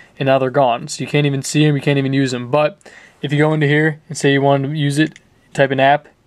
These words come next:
Store, you can use it right there. So if you want to hide the apps from people, you can click on that, and then nobody will ev-, will ever be able to see it,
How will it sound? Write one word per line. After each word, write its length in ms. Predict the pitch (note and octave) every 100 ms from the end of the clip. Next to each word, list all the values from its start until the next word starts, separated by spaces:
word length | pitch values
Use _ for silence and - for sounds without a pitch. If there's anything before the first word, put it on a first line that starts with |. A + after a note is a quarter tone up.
| _
Store, 420 | - D#3 D#3 D3+ - _ _ _ _
you 100 | C#3
can 100 | C3
use 160 | C3 C3
it 60 |
right 200 | C#3 B2
there. 200 | B2 A2 - - - -
So 100 | -
if 60 | C3+
you 60 |
want 140 | D#3+ E3
to 60 |
hide 240 | D3 D#3+ E3
the 80 |
apps 260 | E3 E3 D#3+
from 100 | D#3
people, 320 | E3 D#3+ E3
you 80 | D#3
can 120 | -
click 200 | - C#3+
on 140 | C#3+ C3
that, 300 | C#3+ D3 D3
and 100 | C#3+
then 140 | C3
nobody 300 | B2+ C3 C3+
will 180 | B2+ B2+
ev-, 240 | C3 C#3
will 200 | E3 C3+
ever 180 | C#3 C3+
be 100 | C3+
able 160 | C3 B2
to 60 |
see 220 | A#2+ - B2
it, 140 | A2+